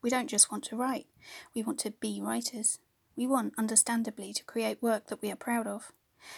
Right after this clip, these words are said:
We want recognition, accolades, careers. We want excellence, perfection, glory. We want reviewers to love us.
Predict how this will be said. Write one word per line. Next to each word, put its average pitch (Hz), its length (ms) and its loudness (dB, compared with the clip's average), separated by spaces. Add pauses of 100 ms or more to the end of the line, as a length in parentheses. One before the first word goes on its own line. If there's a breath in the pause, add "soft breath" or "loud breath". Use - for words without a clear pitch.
(180 loud breath)
We 247 80 4
want 247 160 2
recognition, 240 640 0
accolades, 214 580 0
careers. 214 600 0 (260)
We 254 100 2
want 233 220 0
excellence, 214 540 2
perfection, 208 760 -2
glory. 220 520 -2 (480)
We 240 100 6
want 226 260 4
reviewers 208 580 4
to - 120 -4
love 196 240 0
us. - 280 -6